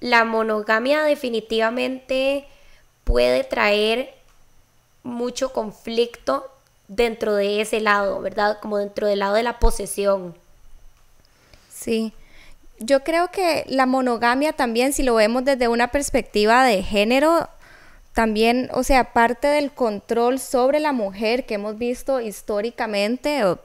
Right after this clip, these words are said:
Speaker 2: en todo el, la historia de la humanidad casi, no, mentira, no, toda no, pero, em,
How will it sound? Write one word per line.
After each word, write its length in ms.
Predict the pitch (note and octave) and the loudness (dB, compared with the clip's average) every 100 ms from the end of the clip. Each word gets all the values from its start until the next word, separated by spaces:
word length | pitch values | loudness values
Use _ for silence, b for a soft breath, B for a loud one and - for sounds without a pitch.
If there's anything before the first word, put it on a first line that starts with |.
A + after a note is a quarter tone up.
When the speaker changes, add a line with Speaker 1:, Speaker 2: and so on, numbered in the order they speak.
| - | -8
Speaker 2:
en 200 | - - - | -8 -8 -2
todo 280 | A3 A3 C4 | 2 4 2
el, 220 | A#3 - - _ _ _ - - | 0 -8 -20 _ _ _ -20 -20
la 320 | - - G3 F#3+ - | -12 -8 -8 -8 -12
historia 340 | G3+ - G3+ A3+ | -12 -6 -4 -2
de 40 | |
la 80 | A#3 | -2
humanidad 400 | F#3 F3+ F#3+ A#3 | -4 -4 -4 -4
casi, 300 | G#3 A3+ C#4 - | -4 -4 -8 -8
no, 80 | F#3+ | -10
mentira, 300 | - F3+ - - | -10 -14 -16 -8
no, 220 | A3 F#3+ | -6 -4
toda 220 | G#3+ A3 | -2 -2
no, 160 | A3+ A#3+ | -2 -2
pero, 240 | C4 C4 B B B B B B B - | -2 -2 B B B B B B B -8
em, 580 | G#3+ A3+ A3 G#3 F#3 | -2 0 0 -2 -8